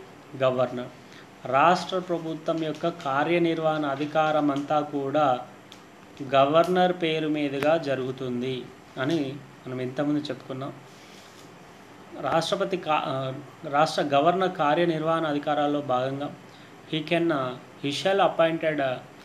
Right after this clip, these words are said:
the chief minister of the state. ముందుగా విధానసభలో మెజారిటీ పార్టీ నాయకుడిని ముఖ్యమంత్రిగా నియమిస్తాడు.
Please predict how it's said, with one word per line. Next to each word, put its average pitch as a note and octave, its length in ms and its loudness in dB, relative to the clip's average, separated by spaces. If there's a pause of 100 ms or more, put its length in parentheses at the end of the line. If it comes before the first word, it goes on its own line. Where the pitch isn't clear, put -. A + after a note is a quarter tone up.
(1200)
the D3 140 0
chief F3 360 4 (100)
minister C#3+ 420 -2 (580)
of C3 100 -4
the C3 160 -2
state. D3 260 -4 (1800)
ముందుగా D#3+ 600 4
విధానసభలో F3 720 2
మెజారిటీ D#3+ 520 2
పార్టీ D3+ 420 -2
నాయకుడిని C#3+ 760 -2 (540)
ముఖ్యమంత్రిగా E3 920 0 (140)
నియమిస్తాడు. C3+ 1000 0